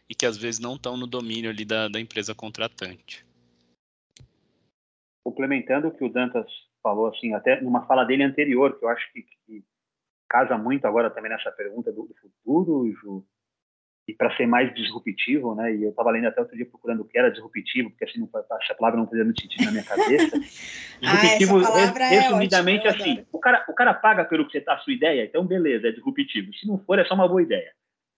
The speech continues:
Speaker 2: <laughs> Então, sendo disruptivo nisso aí, né, que o Dantas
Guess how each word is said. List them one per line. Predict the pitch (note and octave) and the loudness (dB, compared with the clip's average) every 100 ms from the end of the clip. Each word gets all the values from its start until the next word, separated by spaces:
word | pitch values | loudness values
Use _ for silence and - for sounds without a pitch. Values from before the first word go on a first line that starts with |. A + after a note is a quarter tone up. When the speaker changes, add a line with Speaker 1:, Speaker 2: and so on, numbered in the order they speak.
| _ | _
Speaker 2:
<laughs> | - - - - - - - - - - - _ _ _ _ _ _ _ - - | -4 -2 -4 -2 -6 -6 -10 -8 -10 -10 -18 _ _ _ _ _ _ _ -18 -8
Então, | A#2+ B2 | -2 -2
sendo | B2 D3+ E3 | 0 0 0
disruptivo | C3+ C#3+ C#3+ B2+ - - G3 D3 | 0 0 2 2 0 2 2 2
nisso | C3+ C#3+ - | 0 0 2
aí, | C#3 D#3 G3+ | 0 2 0
né, | D#3+ | -2
que | D3+ A#2 | -6 -10
o | |
Dantas | A#2+ A#2+ | -14 -10